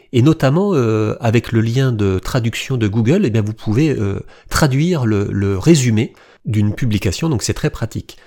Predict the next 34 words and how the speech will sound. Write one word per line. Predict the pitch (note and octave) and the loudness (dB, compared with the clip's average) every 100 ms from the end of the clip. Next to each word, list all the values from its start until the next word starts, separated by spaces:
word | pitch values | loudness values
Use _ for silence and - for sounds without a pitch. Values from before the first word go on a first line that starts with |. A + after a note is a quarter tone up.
| - - - | -20 -14 -2
Ensuite, | C#3+ - G3+ | 0 2 2
vous | E3+ D3+ | 2 2
avez | C#3+ | 4
le | D3+ A#2+ | 4 4
site | - C#3+ - - | 2 -2 -4 -6
dart, | G2 F#3 - - - - - - - | 0 0 -2 -10 -16 -18 -20 -20 -6
qui | B2 | 0
est, | A#2 - G#2+ | 0 0 0
euh, | G#2 G2+ G2+ - | 0 0 -2 -2
un | G2 | 0
système, | - A#2 - B2+ | 0 0 0 0
si | A2+ G#2 | 0 0
vous | |
voulez, | G#2 G#2+ | 2 4
de | F#2+ | 2
thèse | - C3+ A#2+ A2 - | 0 0 2 0 -2
en | - | 0
ligne, | G2 F#3 B3 E3 G#2 - | 0 0 0 -2 -6 -12
qui | - | -8
fonctionne | - F#2+ - A#2 | -4 -2 0 0
au | |
niveau | G#2 G2+ G#2 - | 2 2 0 2
européen. | F#3+ E3 - A2+ B3 - - - - - - | 2 2 0 -2 -2 -8 -20 -20 -20 -20 -6
Et | |
donc | G#2+ D#3+ | -2 0
là, | A#3 | 0
vous | F3 D3+ | 0 0
avez | C#3+ F#3+ - | 2 2 0
plus | - - A3 | -6 -2 2
de | C3 | 4
huit | G#2 D#3 G#3+ | 2 2 2
cent | - - F3 | 2 2 2
mille | C#3 D3+ A#2 F2+ | 2 2 0 -2
thèses | - C3+ F#3 A2+ | -2 -2 -2 -6